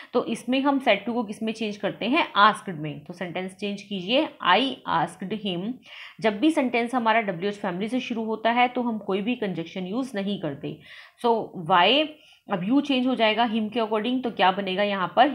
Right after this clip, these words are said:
He। He was working so hard। तो हमारा सेंटेंस क्या बनता है? I asked him why he was working so hard।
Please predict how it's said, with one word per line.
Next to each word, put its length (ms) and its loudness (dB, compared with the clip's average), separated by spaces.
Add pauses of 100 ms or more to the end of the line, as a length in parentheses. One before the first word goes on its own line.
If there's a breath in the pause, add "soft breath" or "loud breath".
He। 220 2 (420 loud breath)
He 440 4
was 500 4 (240)
working 460 0
so 180 -4 (220)
hard। 240 4 (100)
तो 60 -6
हमारा 280 -4
सेंटेंस 440 -8
क्या 120 0
बनता 320 -2
है? 200 4 (420 loud breath)
I 160 10 (220)
asked 480 0
him 260 -6 (320)
why 140 6 (100)
he 240 -2
was 260 0
working 460 -6
so 100 -2 (180)
hard। 220 4